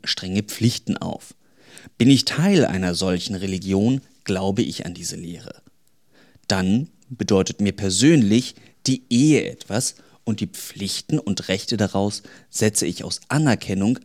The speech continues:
einer göttlichen Ordnung um, nicht aus Wohlwollen dem Staat gegenüber.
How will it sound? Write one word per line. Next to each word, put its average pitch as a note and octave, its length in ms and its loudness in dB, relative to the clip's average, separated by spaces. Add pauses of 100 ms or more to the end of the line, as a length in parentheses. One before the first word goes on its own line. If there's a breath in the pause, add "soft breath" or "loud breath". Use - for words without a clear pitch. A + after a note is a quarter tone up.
einer F#2 240 -4
göttlichen B2+ 640 -4
Ordnung G#2 440 -2 (140)
um, G#2 280 2 (560 soft breath)
nicht - 440 0
aus F#2 300 -8
Wohlwollen A2+ 540 4
dem B2 120 2
Staat C#3 420 0
gegenüber. - 480 -8